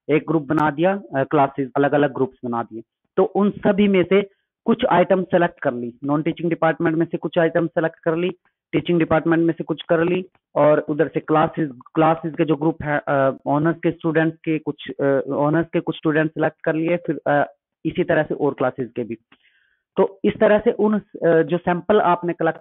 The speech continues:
किया, उन बेसिस पर आप पूरे college के बारे में conclusion निकालना चाहें, तो वो कौन सा, अ, survey होगा?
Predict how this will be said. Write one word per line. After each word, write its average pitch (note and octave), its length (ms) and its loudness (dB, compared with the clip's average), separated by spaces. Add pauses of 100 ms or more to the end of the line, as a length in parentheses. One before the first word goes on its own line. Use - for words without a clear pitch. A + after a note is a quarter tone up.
किया, D3+ 120 -4
उन D#3 100 -4
बेसिस F3+ 320 -6
पर F#3+ 100 2
आप D#3+ 260 2
पूरे D#3+ 140 2
college D#3+ 340 -2
के D#3 80 -2
बारे C#3 200 0
में C#3 100 -6
conclusion C3+ 440 -4
निकालना C3+ 360 -2
चाहें, C#3 360 -2 (640)
तो F3 80 2
वो F#3+ 140 0
कौन F#3+ 300 0
सा, F#3+ 260 0
अ, D#3 400 -2
survey E3 320 0
होगा? E3 320 2